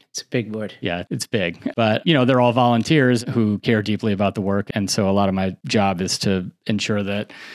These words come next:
Speaker 2: they're informed about how things are going and feeling good about the organization or aware of the places where, you know, there are challenges and learning from them. And so many of them have either run businesses or other kinds of organizations and have a lot of, you know, deep expertise that has been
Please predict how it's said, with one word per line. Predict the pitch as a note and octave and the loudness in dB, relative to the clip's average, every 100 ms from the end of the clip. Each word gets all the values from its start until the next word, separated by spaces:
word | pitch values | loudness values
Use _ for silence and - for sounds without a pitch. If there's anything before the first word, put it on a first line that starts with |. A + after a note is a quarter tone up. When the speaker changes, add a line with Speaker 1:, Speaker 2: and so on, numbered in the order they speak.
| - _ - | -20 _ -8
Speaker 2:
they're | A2+ G#2+ | -4 -2
informed | G#2 G2+ A2 G#2 | -4 -6 -6 -4
about | G2 G2+ | -4 -6
how | G#2 A2 | -6 -6
things | G#2 G2+ | -8 -8
are | G#2 | -2
going | C#3 C3+ A#2+ | 0 2 0
and | G#2 G#2 | -2 -6
feeling | F#2+ G2 | -8 -8
good | F#2+ | -8
about | F#2+ F#2 | -8 -8
the | G2 | -6
organization | F#2 G2 F#2 G#2 G2 G#2+ G2 | -6 -8 -8 -8 -6 -6 -8
or | F#2+ F#2 | -8 -8
aware | G2+ G2 F#2+ F#2+ | -8 -8 -6 -6
of | |
the | F#2+ F#2+ - - | -6 -10 -12 -6
places | G#2 F#2+ G3 A2 - | -4 -4 -6 -8 -6
where, | G2+ F#2+ F#2 - | -4 -4 -8 -8
you | G#2 | -8
know, | F2+ F#2 | -6 -6
there | G2 F#2 | -4 -4
are | |
challenges | - G2+ G2 F2+ F#2+ B2+ | -2 -2 -2 -4 -6 -2
and | B2+ B2 | 2 2
learning | A#2+ C#3 A#2+ | 4 4 2
from | G2+ G2+ | 0 -4
them. | F#2+ F#2+ | -4 -4
And | G2+ G2+ - | -4 -4 -2
so | B2 | 0
many | G#2+ G#2+ | 2 2
of | G2+ | 0
them | G2+ F#2+ | 0 -2
have | G#2+ F#2+ F#2 - - - - - | -2 -2 -6 -12 -20 -20 -20 -4
either | G#2 G#2 | 0 2
run | A2 A2 G#2+ | 4 4 4
businesses | A2 A2 G#2+ A2+ G#2 G2+ F#2 | 2 0 0 0 2 0 -2
or | F#2 F#2 | -2 0
other | F#2+ G2 | 2 0
kinds | A2+ G2+ | -2 -4
of | F2+ | -2
organizations | F#2+ F#2 F#2+ G2+ F#2+ - F#2+ F#2+ - - | -2 -2 -2 -2 -2 -4 -4 -6 -8 -6
and | G#2 F#2+ | -4 -2
have | F#2+ F#2+ F#2 - _ - | -2 0 -2 -6 _ -4
a | F#2 | -2
lot | G2+ F#2+ | 0 0
of, | F#2+ F2 - - | -2 -6 -10 -10
you | F#2 | -6
know, | F2+ | -4
deep | G#2 F#2+ | -4 -2
expertise | F#2+ - F#2 - G2+ F#2+ - | -2 -4 -8 -4 -2 -2 -4
that | F#2 | -4
has | G2+ F#2 | -4 -4
been | G2 F#2 | -4 -6